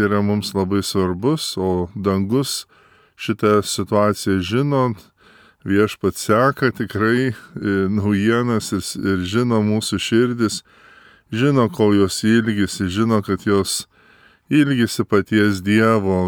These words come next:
ir todėl ieško kažkokių dalykų, kurie,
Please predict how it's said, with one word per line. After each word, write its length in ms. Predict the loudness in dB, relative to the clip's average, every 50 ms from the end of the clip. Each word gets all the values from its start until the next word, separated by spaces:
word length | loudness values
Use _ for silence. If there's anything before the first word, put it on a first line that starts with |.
| 0
ir 160 | -2 -2 -2 -2
todėl 480 | -2 -2 0 2 4 4 4 4 2 0 -4 -10 -18 -12 _ -2
ieško 640 | 0 2 2 2 2 0 -4 -4 0 0 0 0 0
kažkokių 680 | -2 -4 -4 -2 -4 -6 -6 -4 -2 0 2 2 2 0 0 _ _ _ _ _ _ _ _ _ _ _ _ _ _ _ _ -2
dalykų, 560 | 0 2 2 2 2 2 2 0 0 -2 -4
kurie, 400 | -2 0 0 0 2 4 4 4